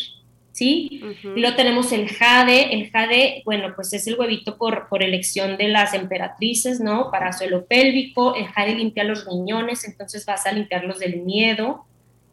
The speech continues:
Speaker 1: ¿no? Eh, si tienes cistitis, si tienes ese tipo de cosas, el jade te va a ayudar muchísimo. Aparte es el amor propio.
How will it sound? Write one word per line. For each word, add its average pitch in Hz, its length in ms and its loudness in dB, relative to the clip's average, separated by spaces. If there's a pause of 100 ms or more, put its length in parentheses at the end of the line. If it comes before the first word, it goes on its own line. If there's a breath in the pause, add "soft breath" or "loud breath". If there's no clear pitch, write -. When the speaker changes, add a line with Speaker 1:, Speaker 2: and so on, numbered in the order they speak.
(180)
Speaker 1:
¿no? 180 420 -4 (340 loud breath)
Eh, 214 100 -4
si 220 160 -4
tienes 214 260 2
cistitis, 240 880 2
si - 120 -6
tienes 233 280 -2
ese 240 160 -4
tipo 233 240 -6
de 220 120 -4
cosas, 233 380 -6
el 214 200 -2
jade 202 360 2
te 220 80 -4
va 214 60 0
a 196 40 2
ayudar 190 240 -2
muchísimo. 262 760 0 (280 loud breath)
Aparte - 400 2
es - 100 -2
el 226 100 2
amor 202 360 0
propio. 214 540 -4